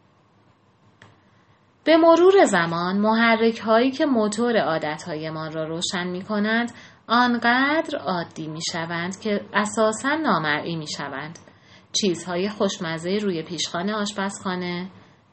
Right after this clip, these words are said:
ریموت کنترل نزدیک نیمکت، گوشی داخل جیبمان، پاسخهای ما به این محرک‌ها چنان عمیق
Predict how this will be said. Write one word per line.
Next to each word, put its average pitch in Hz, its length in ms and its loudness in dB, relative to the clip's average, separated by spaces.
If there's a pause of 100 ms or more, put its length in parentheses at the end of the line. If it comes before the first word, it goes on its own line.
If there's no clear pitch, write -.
ریموت 175 320 -2
کنترل 170 540 -4
نزدیک 170 500 -4
نیمکت، 175 840 -6 (480)
گوشی 185 360 0
داخل 196 420 -2
جیبمان، 180 600 -6
پاسخهای 269 580 -4
ما 277 120 -2
به 233 120 -2
این 269 260 -2
محرک‌ها 233 680 0
چنان 196 520 -2
عمیق 247 500 -2